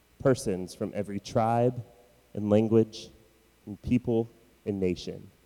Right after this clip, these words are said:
You have made them to be a kingdom and priests to serve our God, and they will reign on the earth.'" Jumping back up to verse nine quickly, that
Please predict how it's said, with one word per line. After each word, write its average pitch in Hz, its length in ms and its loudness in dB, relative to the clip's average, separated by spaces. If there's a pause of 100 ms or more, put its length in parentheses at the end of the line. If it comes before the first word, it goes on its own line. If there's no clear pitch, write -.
(1600)
You 131 100 8
have 120 140 6
made 127 260 6
them 113 160 4
to 107 80 2
be 104 120 2
a 92 40 2
kingdom 110 640 2
and 98 140 -4
priests 135 440 -4
to 120 140 -8
serve 131 360 4
our 110 140 0
God, 113 420 -2
and 101 200 -4
they 117 260 6
will 120 260 2
reign 107 480 0
on 101 420 -4
the 98 180 -8
earth.'" 85 320 -12 (3250)
Jumping 98 300 -2
back 92 260 -4
up 104 140 -4
to 98 80 -4
verse 95 340 -2
nine 95 440 -4
quickly, 101 420 -4
that 87 220 -8